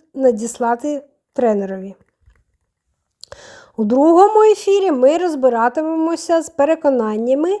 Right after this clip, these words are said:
які перешкоджають зростанню вашого доходу.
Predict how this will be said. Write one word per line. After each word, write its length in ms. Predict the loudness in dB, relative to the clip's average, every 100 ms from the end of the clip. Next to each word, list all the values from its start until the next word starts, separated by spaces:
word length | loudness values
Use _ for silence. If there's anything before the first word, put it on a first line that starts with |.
| -8 _ _ _
які 600 | 0 4 2 0 -2 -2
перешкоджають 1300 | 2 2 2 0 -6 _ 0 2 2 0 4 4 2 -2
зростанню 640 | -6 -6 -6 -4 -2 -2
вашого 480 | -2 -2 -2 -2 0
доходу. 640 | -2 -4 -4 -6 -8 -14